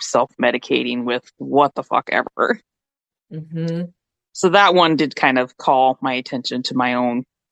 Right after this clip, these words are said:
Speaker 1: bullshit narrative that I had going on in my head, being like, "Ow." <laughs>
Speaker 2: Yeah.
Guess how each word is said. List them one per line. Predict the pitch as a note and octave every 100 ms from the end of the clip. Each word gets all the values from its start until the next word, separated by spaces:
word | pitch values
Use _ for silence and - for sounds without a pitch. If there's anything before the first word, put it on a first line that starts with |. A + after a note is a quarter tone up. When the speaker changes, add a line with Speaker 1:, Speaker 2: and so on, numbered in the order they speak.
| _
Speaker 1:
bullshit | - C3 B2 - B2+ B2 - _ -
narrative | C3 A#2 A#2+ B2 A#2+
that | A#2+
I | A#2+ -
had | B2+
going | B2 B2+ C3
on | B2
in | B2
my | B2+
head, | D3 C3+ -
being | D3 C#3+
like, | D3 E3 G3 _ - C#5
"Ow." | F4 F#3 - -
<laughs> | C#5 - C#5 _ _ _ _ _ _ _ _ _ _
Speaker 2:
Yeah. | G#3+ G#3+ A3 G#3+ G#3 F#3+ F#3 E3+ E3